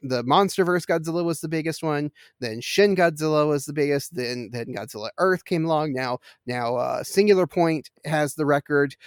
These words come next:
So it's like, he just keeps getting bigger and bigger. And it's like, but you don't have to have a Godzilla that's the biggest thing on the planet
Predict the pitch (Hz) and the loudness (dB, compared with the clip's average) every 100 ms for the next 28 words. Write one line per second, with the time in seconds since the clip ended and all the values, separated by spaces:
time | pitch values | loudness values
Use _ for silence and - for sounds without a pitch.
0 | - - 165 156 147 170 160 147 - - | -16 0 6 6 4 2 4 2 -2 -8
1 | 160 170 202 185 - 240 214 - 202 170 | -6 0 0 0 -4 -6 -6 -4 -2 0
2 | 151 175 165 143 151 208 180 151 - 170 | 0 0 0 -2 0 0 0 -2 -4 -4
3 | 160 - - - _ _ _ - 190 202 | -6 -8 -20 -20 _ _ _ -2 2 2
4 | _ _ - 165 180 262 226 - - 190 | _ _ -10 -2 4 4 2 -8 -2 0
5 | 185 - 151 120 143 160 123 78 - - | 0 -2 -6 -4 2 2 2 -2 -8 -18
6 | _ _ _ _ _ _ 165 156 135 - | _ _ _ _ _ _ 0 2 0 -6
7 | _ _ _ _ - 165 143 131 160 151 | _ _ _ _ -4 0 0 0 2 2
8 | 131 117 - 120 160 156 127 147 131 123 | 2 -2 -8 0 4 4 4 0 0 -4
9 | - 139 131 120 131 120 - 156 180 139 | -4 -2 -2 -2 -2 -4 -6 -2 0 0
10 | 117 113 | -2 -8